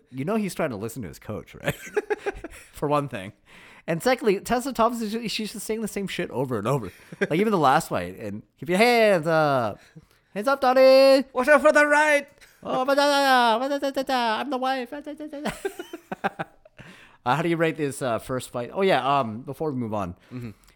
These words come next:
Speaker 1: Man, these guys look like Greek gods. Like, Jesus Christ. Like,
Speaker 2: <laughs>
Speaker 1: holy fuck.
Speaker 2: Michael B. Jordan. Damn.
Speaker 1: Man, he beefed up. <laughs>
Speaker 2: Beefed up, but also, I still wanna say, like, he still looks like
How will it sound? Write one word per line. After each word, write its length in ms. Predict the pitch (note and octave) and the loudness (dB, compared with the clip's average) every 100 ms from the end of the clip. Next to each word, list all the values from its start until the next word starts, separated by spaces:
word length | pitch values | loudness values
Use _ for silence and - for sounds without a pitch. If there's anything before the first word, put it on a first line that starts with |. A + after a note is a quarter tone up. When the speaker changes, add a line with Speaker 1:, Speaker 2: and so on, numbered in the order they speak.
| _ | _
Speaker 1:
Man, 240 | A#2+ A#2+ | -8 -4
these 160 | A#2 G3 | -4 -4
guys 240 | - G#3+ | -4 -4
look 160 | C#3 A2 | -4 -6
like 180 | E2+ D2 | -6 -8
Greek 360 | F#2 G#2+ - | -8 -8 -10
gods. 420 | - F2+ G2+ F#2 D2+ | -10 -6 -4 -6 -10
Like, 100 | D2+ | -12
Jesus 400 | F#2+ D3 F2+ C#2 | -8 -8 -10 -14
Christ. 480 | - G2+ G#2 E2+ | -10 -6 -4 -2
Like, 180 | - F#3+ | -2 -4
Speaker 2:
<laughs> 20 | |
Speaker 1:
holy 260 | - G#3 D#3+ | -4 0 -2
fuck. 580 | - - - - A3 - | -2 -14 -18 -2 -2 0
Speaker 2:
Michael 300 | G#3 G3 G3 | -4 -2 -4
B. 160 | D3 | -6
Jordan. 340 | C#3+ G2+ D3 C3 - | -8 -10 -14 -16 -16
Damn. 180 | - A#3 | -8 -2
Speaker 1:
Man, 180 | D#3 B2 | 0 0
he 80 | D#3+ | -2
beefed 480 | B2+ - F3+ E3 - | -4 0 0 0 2
up. 280 | D#3+ A#2+ - - F#3+ - G3+ - - | 2 2 0 -2 -2 -2 -6 -8 -20
<laughs> 180 | _ - | _ -6
Speaker 2:
Beefed 200 | F3 G#3+ | -2 0
up, 240 | G#3+ F3 | 0 4
but 400 | G#3 C4 - - - _ | 8 8 6 -8 -16 _
also, 360 | - F3 F#3 G#3 | -4 -4 0 0
I 120 | F3+ | 0
still 240 | E3+ - F#3 | 0 -2 -4
wanna 160 | F#3 | -4
say, 260 | F3+ F3 E3 | -4 -2 -2
like, 140 | D3+ | -4
he 160 | D3 D#3 | -6 -12
still 340 | - - E3 | -12 -10 -8
looks 220 | D#3+ D#3 | -8 -10
like 180 | D3+ C#3+ | -12 -12